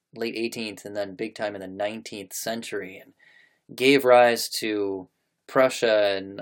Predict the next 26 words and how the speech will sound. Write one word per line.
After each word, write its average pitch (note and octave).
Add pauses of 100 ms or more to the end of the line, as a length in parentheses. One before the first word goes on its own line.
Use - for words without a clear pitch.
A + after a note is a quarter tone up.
all B2+
of B2
the G#2+
little A2+
nationalisms G#2+
in G2+
Yugoslavia, A2
you F#2+
know, F2+
Serbian C3
nationalism G2
and -
Croatian A#2
and F#2
Bosnian A#2
and, - (680)
and -
Albanian, B2
everything C3
else. - (1400)
It's C3+
a G3
fantasy. - (960)
It's C#3
a C3
romance. D3+